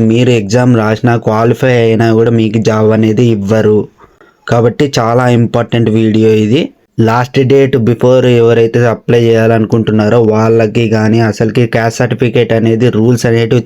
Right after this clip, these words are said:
తెలియకోకుండా అప్లై చేయాలనుకుంటున్నారు చూడు, అలానే మనకి పోస్ట్ ప్రిఫరెన్స్ అనేది గర్ల్స్కి ఎలా ఇవ్వాలి, అలానే బాయ్స్కి ఎలా ఇవ్వాలి, మనకి కష్టమైన జాబ్ ఏది, ప్రతి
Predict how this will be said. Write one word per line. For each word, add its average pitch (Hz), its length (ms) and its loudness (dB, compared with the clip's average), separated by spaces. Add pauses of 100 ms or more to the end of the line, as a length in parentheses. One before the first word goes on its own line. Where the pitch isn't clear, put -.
తెలియకోకుండా 113 680 0
అప్లై 113 240 -2
చేయాలనుకుంటున్నారు 107 840 0
చూడు, 131 180 0 (600)
అలానే 127 400 2
మనకి 117 220 -2 (120)
పోస్ట్ 131 240 0 (100)
ప్రిఫరెన్స్ 127 520 -2
అనేది 113 280 0 (100)
గర్ల్స్కి 117 400 -2
ఎలా 120 140 0 (140)
ఇవ్వాలి, 117 360 2 (100)
అలానే 117 260 0 (140)
బాయ్స్కి 117 400 -2
ఎలా 113 120 0 (140)
ఇవ్వాలి, 113 320 0 (400)
మనకి 120 240 0 (100)
కష్టమైన 127 600 0 (120)
జాబ్ 120 260 0 (140)
ఏది, 113 180 0 (120)
ప్రతి 117 240 -2